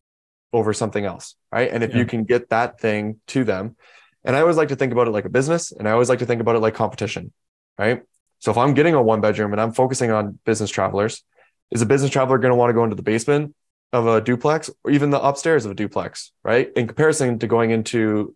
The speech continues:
Speaker 1: a building, right? Now, when the, now, if you think about the building, are they gonna, gonna wanna go into a building that has, you know, very limited light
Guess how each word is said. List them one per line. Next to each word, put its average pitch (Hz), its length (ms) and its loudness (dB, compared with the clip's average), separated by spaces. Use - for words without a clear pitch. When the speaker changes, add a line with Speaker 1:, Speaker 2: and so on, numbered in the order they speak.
Speaker 1:
a 113 80 -4
building, 113 380 0
right? - 300 -2
Now, 120 200 2
when 117 160 4
the, 110 200 -2
now, 113 220 0
if 104 60 -2
you 104 60 -8
think 117 140 0
about 107 100 0
the - 80 -10
building, 151 360 2
are 107 80 -2
they 123 80 2
gonna, 127 200 4
gonna 123 160 0
wanna 120 160 2
go 117 120 0
into 113 220 0
a 107 60 -2
building 120 440 2
that 110 260 0
has, 107 520 -2
you 107 80 -8
know, 104 80 -2
very 110 200 4
limited 107 400 2
light 110 380 0